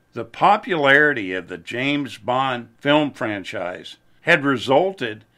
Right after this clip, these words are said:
in a proliferation of other espionage movies and television series. As a nod to this trend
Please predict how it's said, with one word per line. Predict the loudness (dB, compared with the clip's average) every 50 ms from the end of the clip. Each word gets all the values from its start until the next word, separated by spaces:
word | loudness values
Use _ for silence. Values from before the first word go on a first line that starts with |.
| _ _ _ _
in | -10 -8 -6 -4
a | -4
proliferation | -6 -6 -6 -4 -2 0 0 0 -2 -2 -6 -6 -4 -2 0 0 0 -2 -2 -6 -10 -12 -14 -16 -18 -20 _ _ -8
of | -8 -8 -8 -8
other | -6 2 4 6 6 6 4 2 2 2 0 -2
espionage | -2 -2 0 0 -2 -2 -4 -4 -4 -4 -2 -2 -2 0 0 0 -2 -2 -6 -10 -16 -20 _ _
movies | -4 0 2 2 2 2 0 -2 -4 -4 -4 -4
and | -4 -2 -4 -2
television | 0 2 2 2 2 0 -6 -6 -8 -10 -16 -16
series. | -16 -14 -14 -14 -14 -14 -14 -18 -20 -20 -20 _ _ -20 -20 _ _ _ _ _ _ _ _
As | 2 4 4 4 4
a | 2 -2 -2
nod | -2 2 4 6 6 6 6 4 2 -2 -6
to | -8 -6
this | -4 -2 -4 -4 -4
trend | -8 -12 -10 -4 -2 0 0 0 0 -2 -4 -8 -12